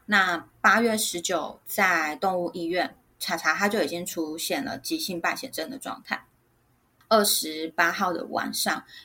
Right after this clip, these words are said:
医院那边就传来查查休克死亡的消息了。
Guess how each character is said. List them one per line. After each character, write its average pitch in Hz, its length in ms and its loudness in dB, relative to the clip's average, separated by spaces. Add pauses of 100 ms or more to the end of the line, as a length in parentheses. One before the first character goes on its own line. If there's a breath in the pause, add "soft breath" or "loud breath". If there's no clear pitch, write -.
医 214 100 2
院 220 200 4
那 208 120 2
边 190 200 0
就 190 280 0
传 175 320 -4
来 160 280 -2
查 180 300 -2
查 - 420 -4
休 170 360 -2
克 165 340 -4
死 - 300 -6
亡 - 240 -8
的 - 160 -8
消 175 320 -4
息 - 340 -4
了。 - 180 -10